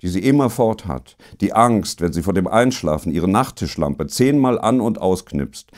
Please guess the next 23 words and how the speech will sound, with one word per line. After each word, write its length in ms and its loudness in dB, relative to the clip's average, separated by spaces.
wenn 120 -2
sie 80 6
morgens 580 4
die 140 -2
Augen 400 4
öffnet, 420 -4
die 80 -2
Vorhänge 580 0
aufzieht. 640 -16
Die 140 -4
Angst, 520 -2
es 140 -20
wäre 200 2
erneut 360 4
so 160 -2
finster 520 -2
wie 100 0
all 160 2
die 120 2
Jahre, 520 -2
ist 180 -10
nun 160 0
vorbei. 540 -4